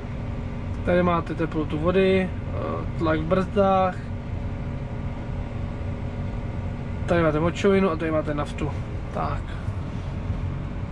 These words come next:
Vyhřívání, vyhřívání, zrcátek, nastavení zrcátek.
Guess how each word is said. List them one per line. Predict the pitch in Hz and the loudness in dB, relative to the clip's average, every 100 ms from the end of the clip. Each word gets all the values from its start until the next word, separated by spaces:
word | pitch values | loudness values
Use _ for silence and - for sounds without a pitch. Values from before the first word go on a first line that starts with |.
| - - - - 180 | -4 -4 -4 -2 4
Vyhřívání, | 185 175 190 190 180 180 185 185 185 185 - | 6 6 6 6 6 4 4 2 2 0 -2
vyhřívání, | 175 170 175 180 170 160 156 151 143 139 - - - - - - - 185 | 0 2 2 4 4 4 4 2 -2 -2 -4 -2 -4 -2 -4 -2 -2 0
zrcátek, | 185 - 190 180 175 - 147 139 - | 0 4 4 4 0 -2 -2 -2 0
nastavení | 165 170 - 196 185 | 0 2 4 6 4
zrcátek. | 165 - 175 165 156 165 | 0 2 2 2 0 -2